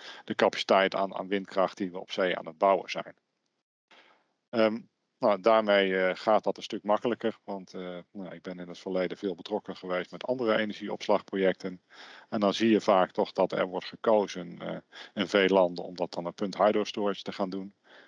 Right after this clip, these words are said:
is op zich hartstikke mooi, maar dat betekent wel dat je gelijk tegen een investering van een paar miljard aan zit te kijken. Eh, datzelfde hebben we in Nederland ook al een paar keer geprobeerd met, eh, Plan Dievense.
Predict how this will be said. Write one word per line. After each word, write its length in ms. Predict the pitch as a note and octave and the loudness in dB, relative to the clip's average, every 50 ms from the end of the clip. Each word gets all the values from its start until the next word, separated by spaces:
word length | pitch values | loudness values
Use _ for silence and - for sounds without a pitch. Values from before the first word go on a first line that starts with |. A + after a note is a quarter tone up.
| _ _ | _ _
is 100 | G#2+ G2+ | -2 -2
op 100 | A2 - | 2 2
zich 160 | - C3 - | 2 4 4
hartstikke 360 | A#2+ B2 A#2 - - - G2+ | 4 2 2 0 -4 -8 -6
mooi, 280 | G2 G#2 B2 D3+ D#3 - _ _ _ _ _ - - - - _ _ | -2 0 0 0 -2 -6 _ _ _ _ _ -20 -20 -20 -20 _ _
maar 120 | - A2+ A2 | 2 2 2
dat 80 | G#2+ G#2 | 4 4
betekent 240 | A#2+ A#2 A2 G2+ | 4 4 4 4
wel 200 | G2 G#2 G#2+ G#2+ | 4 4 6 6
dat 160 | G2+ G2 - - | 4 2 0 -2
je 60 | F#2 | -4
gelijk 360 | - - G#2 G2+ G2+ F#2+ F#2 | 0 2 4 6 6 4 4
tegen 320 | - G2+ F#2+ F2+ - F#3 | 4 2 2 2 0 -4
een 60 | F#3 F#2 | -6 -6
investering 520 | F2+ - - - A2+ G#2+ G2+ F#2 F2+ F2 | -6 -8 -6 -2 0 0 0 0 -2 -6
van 100 | - F#2+ | -8 -10
een 100 | E2+ - | -8 0
paar 220 | - G#2+ F#2+ F2+ | 2 2 4 4
miljard 320 | E2+ F2+ F2+ G2+ G#2+ G#2+ - | 2 0 2 2 2 2 2
aan 160 | A2+ G#2+ G2+ | 0 0 0
zit 140 | - - F#2+ | -2 -6 -10
te 80 | - | -10
kijken. 500 | - - G#2 F#2+ F#2+ F#2 - - F#2 F2+ _ _ _ _ _ - - - - - _ _ | -2 2 4 4 4 4 0 -2 -8 -10 _ _ _ _ _ -20 -20 -20 -20 -20 _ _
Eh, 160 | - G#2 G2 | -6 -6 -4
datzelfde 440 | F2+ F#2+ F2+ - A2+ G2+ F#2 F2+ F2+ | -2 -2 2 4 4 4 4 4 2
hebben 180 | F2+ F#2 F2+ F2+ | 0 0 -2 -6
we 60 | F2+ | -6
in 80 | F2 | 0
Nederland 360 | F#2 G#2 G#2 F#2 F2+ F2 - - | 2 2 4 4 4 2 0 -2
ook 120 | - - | -4 -4
al 80 | G2 F2 | -4 -4
een 80 | E2+ | 0
paar 220 | - F#2+ F2+ F2+ F2 | 0 2 2 2 2
keer 140 | - F2+ | 0 -6
geprobeerd 480 | - - - _ - E2+ F#2+ F#2 E2+ - | -8 -8 -12 _ -10 -4 -2 -2 -2 -2
met, 260 | - F2+ F2 - - | -4 -6 -6 -4 -6
eh, 60 | F2 - | -8 -2
Plan 240 | - G#2+ F2+ F2+ F#2 | 0 0 2 4 4
Dievense. 500 | G2 G#2 G2+ G#2 G2+ - - G2 F#2+ | 4 2 2 0 -2 -2 -2 -4 -4